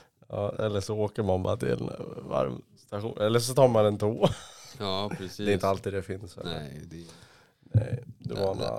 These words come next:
Speaker 2: nej.
Speaker 1: annat.
Speaker 2: Nej, men det var nog, det är fan de bästa,
Speaker 1: Ja.
Speaker 2: så.
Speaker 1: Hur ser det ut med kampsporter och annat sportande i kåren? Ja, det är ingenting vi håller på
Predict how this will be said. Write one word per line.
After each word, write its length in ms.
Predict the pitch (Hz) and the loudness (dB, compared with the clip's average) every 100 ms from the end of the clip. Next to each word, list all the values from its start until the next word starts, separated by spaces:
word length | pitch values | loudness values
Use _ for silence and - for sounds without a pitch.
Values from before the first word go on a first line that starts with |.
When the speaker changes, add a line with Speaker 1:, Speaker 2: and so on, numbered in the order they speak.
| - | -8
Speaker 2:
nej. 80 | - | -10
Speaker 1:
annat. 160 | - | -4
Speaker 2:
Nej, 160 | 104 110 | 2 2
men 140 | 107 | 4
det 120 | 107 107 | 4 4
var 140 | 92 | 4
nog, 240 | 87 85 92 | 0 -2 -2
det 80 | |
är 180 | 110 98 | 0 0
fan 260 | 90 92 87 | -4 -8 -8
de 180 | 80 80 | -8 -10
bästa, 420 | 80 - - 90 | -12 -12 -10 -8
Speaker 1:
Ja. 60 | - | -6
Speaker 2:
så. 220 | - - 82 - _ _ _ _ _ _ _ _ - | -6 -8 -12 -14 _ _ _ _ _ _ _ _ -4
Speaker 1:
Hur 120 | 120 | 0
ser 120 | 104 113 | 2 4
det 60 | |
ut 80 | 113 | 4
med 160 | 110 104 | 4 8
kampsporter 760 | 117 98 - - 117 - 104 | 8 8 4 4 4 2 4
och 80 | 98 | 4
annat 300 | 92 95 90 - | 4 2 0 -4
sportande 640 | - 101 92 - 95 85 | -8 -6 -4 0 2 0
i 40 | |
kåren? 540 | 85 104 92 - - - | -2 -2 -2 -4 -6 -4
Ja, 120 | 95 95 | 0 2
det 100 | 95 | 4
är 40 | |
ingenting 400 | 95 95 95 90 | 4 4 4 2
vi 120 | 95 | 2
håller 220 | 90 87 | 2 0
på 260 | 92 - - | 0 2 4